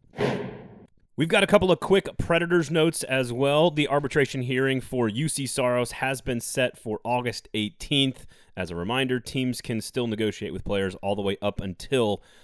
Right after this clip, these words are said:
that hearing is finished. On the Dante Fabro front, another arbitration-eligible player, the Nashville Predators signed their defenseman to a two-year, four point eight million dollar contract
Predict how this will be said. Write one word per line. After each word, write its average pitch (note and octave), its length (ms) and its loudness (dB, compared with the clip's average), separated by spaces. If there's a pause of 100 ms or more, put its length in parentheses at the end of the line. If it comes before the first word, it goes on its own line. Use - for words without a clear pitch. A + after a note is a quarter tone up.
(120)
that F#2 360 -4
hearing F#2 560 -6
is - 160 -12
finished. G2+ 640 -2 (520)
On B2+ 120 0
the C3 60 0
Dante C#3 340 2
Fabro D3+ 560 4
front, A2 500 -2
another G2+ 240 -2
arbitration-eligible F#2 1080 -4
player, B2+ 540 2
the F#2 140 -2
Nashville D#3 340 2
Predators D3+ 380 2
signed D#3+ 300 4
their C#3 120 6
defenseman C#3+ 600 -2
to B2+ 200 0
a A#2 100 2
two-year, C#3 640 -2 (280)
four C3+ 280 -4
point A#2+ 320 -4
eight A#2+ 200 2
million A2+ 420 0
dollar F#2 320 -2
contract A#2+ 680 -4